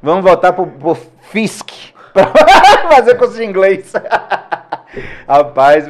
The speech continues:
de arrombar, velho. Agora, isso é inglês, né? Mas português, não, nem vou, nem vou contar a história de minha esposa. Minha esposa é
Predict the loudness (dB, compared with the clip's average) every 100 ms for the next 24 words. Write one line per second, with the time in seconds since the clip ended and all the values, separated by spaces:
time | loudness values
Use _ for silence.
0 | -12 -2 2 2 0 -2 -2 -2 -8 -8
1 | -2 0 0 -4 -14 -14 -12 -10 -6 -4
2 | -6 -10 -16 -18 _ -12 -12 -10 -16 -14
3 | -16 -16 -16 -14 -12 -12 -14 _ _ _
4 | -14 -12 -12 -12 -6 -6 -6 -10 -10 -14
5 | -14 -16 -14 -14 -20 -20 _ -20 -18 -18